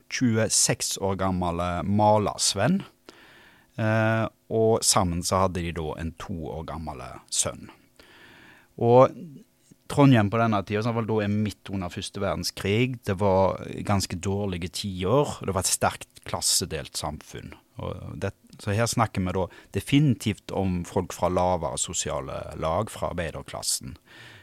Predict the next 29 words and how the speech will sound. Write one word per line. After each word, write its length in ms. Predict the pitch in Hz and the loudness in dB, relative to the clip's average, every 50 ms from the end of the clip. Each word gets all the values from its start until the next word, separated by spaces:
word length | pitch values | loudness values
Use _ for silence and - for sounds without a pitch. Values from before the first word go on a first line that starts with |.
| - _ | -10 _
Eh, 260 | 98 98 95 92 85 | -2 0 0 0 0
og 160 | 76 90 98 92 | 0 -2 -2 -2
de, 300 | 98 98 95 95 92 90 | -2 -2 -2 -2 -2 -2
eh, 280 | 95 92 85 82 85 82 | -2 -2 -2 -4 -2 0
hadde 260 | 98 107 107 110 110 | 0 0 2 0 0
da 160 | 107 98 95 | 0 0 0
bodd 340 | 90 87 92 90 85 76 - | -2 -2 -4 -4 -6 -8 -8
i 180 | - 80 87 82 | -8 -8 -6 -4
den 360 | 80 82 80 78 82 82 - - _ _ _ - | -4 -4 -4 -4 -6 -6 -8 -10 _ _ _ -2
utpre-, 420 | 117 110 - - - 101 95 - - _ _ | -2 -2 -2 -2 -2 -2 -2 -2 -4 _ _
utpreget 480 | 123 113 98 - - 101 95 92 95 82 | -2 -2 -2 -2 -2 -2 -2 0 0 -2
arbeiderbydelen 1040 | 98 101 98 110 92 85 82 73 76 73 80 82 78 73 73 76 76 78 85 92 - - | -2 -2 -2 -2 -2 -2 -4 -6 -8 -8 -8 -8 -8 -8 -8 -8 -6 -4 -4 -6 -2 -2
Ila 580 | 120 107 104 110 104 90 80 78 104 147 156 143 - _ - | -2 -2 -2 -2 -4 -4 -2 0 0 0 0 -4 -8 _ -6
i, 340 | 101 98 98 87 - - 92 | -4 -4 -4 -4 -6 -8 -10
i 40 | |
Trondheim, 500 | - - - 104 95 95 110 139 202 226 214 - _ - - - - - - - - - - - - _ _ - | -6 -4 -2 0 0 2 4 4 4 2 0 -2 _ -20 -20 -20 -20 -20 -20 -20 -20 -20 -20 -20 -20 _ _ -6
eh, 480 | - 113 113 113 113 113 113 110 110 107 | -4 0 0 2 2 2 2 0 0 0
der 260 | 104 110 113 98 92 | 0 0 0 2 2
det 280 | 92 90 85 87 90 | 0 0 0 -2 -2
da 240 | 98 127 120 95 87 | 0 0 0 0 0
bodde, 440 | 85 87 95 98 90 78 80 71 65 64 - - - _ - | -2 -4 -6 -6 -6 -6 -6 -6 -6 -6 -8 -12 -18 _ -12
eh, 80 | - 87 | -12 -8
folk 360 | - - 87 71 - - - | -6 -6 -8 -8 -8 -12 -14
fra, 360 | - - - 64 - - - - | -8 -6 -6 -6 -6 -8 -12 -10
fra 140 | - - 85 | -8 -6 -4
deres 280 | 85 85 - 71 69 - | -4 -4 -6 -6 -6 -6
sosiale, 540 | - 98 - - - 65 64 57 55 53 - - - - _ _ _ - | -6 -6 -6 -6 -6 -6 -8 -10 -12 -12 -14 -14 -16 -20 _ _ _ -14
eh, 480 | - - - - - - - - - - | -14 -14 -14 -14 -16 -16 -16 -18 -16 -14
lag. 480 | - - 76 - - - - - - | -12 -10 -10 -12 -14 -18 -18 -20 -20